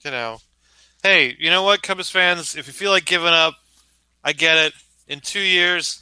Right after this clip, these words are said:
the Fire are gonna sign Lionel Messi. So you can watch the Fire <laughs> during the summer.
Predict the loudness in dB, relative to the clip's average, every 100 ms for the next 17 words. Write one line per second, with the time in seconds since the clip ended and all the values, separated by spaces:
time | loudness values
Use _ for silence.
0 | -10 -8 0 2 4 2 0 -2 0 2
1 | 2 0 0 0 -4 -6 -8 -12 -18 -16
2 | -8 -6 -6 0 2 2 -2 -12 -2 0
3 | 2 2 -2 -6 -10 -14 -16 -16 -16 -12
4 | -12 -12 -2 2 2 2 -2 0 0 0
5 | -4 -8